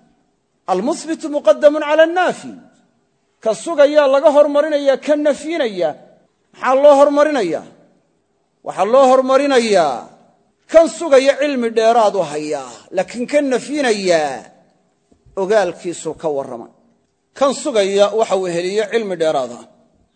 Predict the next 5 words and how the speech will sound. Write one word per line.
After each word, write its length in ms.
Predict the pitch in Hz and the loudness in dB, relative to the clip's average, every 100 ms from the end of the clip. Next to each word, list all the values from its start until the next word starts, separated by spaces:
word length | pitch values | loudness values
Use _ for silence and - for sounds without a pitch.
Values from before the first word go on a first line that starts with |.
| _ - | _ -8
Caaisha 380 | 165 254 240 233 | -2 -2 -2 -4
markay 300 | 254 247 240 | -4 -4 -4
nafyinayso, 800 | 233 233 277 269 214 - 185 170 139 - | -4 -6 -6 -4 -4 -6 -8 -6 -6 -6
waxay 300 | 208 - 240 | -6 0 2
ogayd 480 | 233 208 220 180 147 | 2 2 0 -2 -6